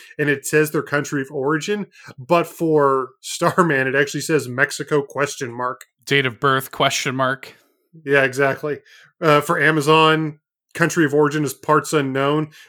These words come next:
Speaker 1: which is a wonderful little professional wrestling reference to old W W F because there were, you know, some characters, some of the more, let's just say, out there characters, they would be called,
Speaker 2: <laughs>
Speaker 1: they were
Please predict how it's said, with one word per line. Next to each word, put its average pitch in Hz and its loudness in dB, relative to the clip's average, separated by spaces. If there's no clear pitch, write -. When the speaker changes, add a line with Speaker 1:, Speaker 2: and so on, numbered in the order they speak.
Speaker 1:
which 147 -2
is 135 -2
a 139 0
wonderful 139 -2
little 139 0
professional 139 -4
wrestling 131 -6
reference 139 0
to 131 -4
old 139 0
W 135 -4
W 127 -4
F 131 -2
because 127 -4
there 127 -2
were, 123 -4
you 143 -4
know, 139 4
some 151 2
characters, 135 0
some 143 -2
of 135 -4
the 135 2
more, 131 -2
let's 147 0
just 156 -2
say, 147 0
out 139 2
there 151 4
characters, 151 2
they 139 4
would 139 0
be 139 -4
called, 131 0
Speaker 2:
<laughs> - -20
Speaker 1:
they 147 4
were 139 2